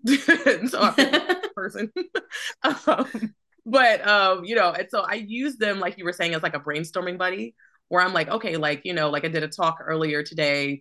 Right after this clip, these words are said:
Speaker 1: to some students, um, to, like, some, you know, college students about marketing. And I'm like, "I haven't really talked to college students about marketing, at, you know, at all." And so I'm like, "Well, what do college kids care about when it comes to marketing?" Right? Like, 'cause I could give you the nuts and bolts, but they're still in school. <laughs> You know, they're not, like,
Speaker 2: Mm-hmm.
Speaker 1: out here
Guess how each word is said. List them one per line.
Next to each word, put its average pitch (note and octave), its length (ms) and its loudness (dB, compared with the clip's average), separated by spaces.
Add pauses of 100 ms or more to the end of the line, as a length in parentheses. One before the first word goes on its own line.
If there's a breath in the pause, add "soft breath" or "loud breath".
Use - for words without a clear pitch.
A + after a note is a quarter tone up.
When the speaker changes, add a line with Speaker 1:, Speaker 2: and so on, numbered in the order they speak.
Speaker 1:
to D#3+ 120 -4
some D#3 160 -10
students, D#3 600 -6 (380 soft breath)
um, D#3 240 0
to, G#3 220 -4
like, D#3+ 140 -2
some, D3 340 -8
you E3 120 -4
know, C#3 60 -2
college D3+ 320 -4
students D3+ 380 -8
about D3 240 -4
marketing. C#3+ 600 -6
And D#3+ 100 -10
I'm A#3+ 100 -12
like, A#3+ 160 -8
"I A#3+ 40 -8
haven't A3 180 -8
really D3 160 -8
talked D3+ 180 -8
to - 60 -20
college D3 260 -6
students C#3+ 240 -10
about C#3 180 -6
marketing, C#3 560 -4
at, D3 160 -12
you D#3 120 -12
know, C3+ 60 -18 (200)
at D#3+ 120 -6
all." D3 400 -2 (280 loud breath)
And G3+ 80 -8
so A3 60 -2
I'm G#3 60 0
like, F#3 100 2
"Well, G3 80 0
what B3 80 2
do C4+ 120 -6
college G#3+ 240 -2
kids G#3 140 -6
care F#3+ 160 0
about F3 180 2
when D#3+ 80 -2
it D#3+ 60 -4
comes E3+ 180 -8
to D#3+ 60 -12
marketing?" D#3 280 -4 (100)
Right? D#3 180 -10
Like, D3+ 160 -16
'cause D#3 120 -10
I D#3+ 80 -2
could E3+ 120 -8
give F3+ 140 -8
you F3 80 -10
the D#3+ 80 -4
nuts D#3 240 -4
and D3+ 80 -12
bolts, D#3 200 -6
but D3 100 -14
they're E3+ 120 -2
still E3+ 180 -8
in D3+ 120 -6
school. B3+ 340 -6 (200)
<laughs> C4+ 140 2
You C#4+ 200 8
know, D#3 160 -4
they're F3+ 140 0
not, F3+ 200 2
like, F3 200 4
Speaker 2:
Mm-hmm. F3+ 100 -2
Speaker 1:
out G3+ 240 -2
here D#3+ 260 -2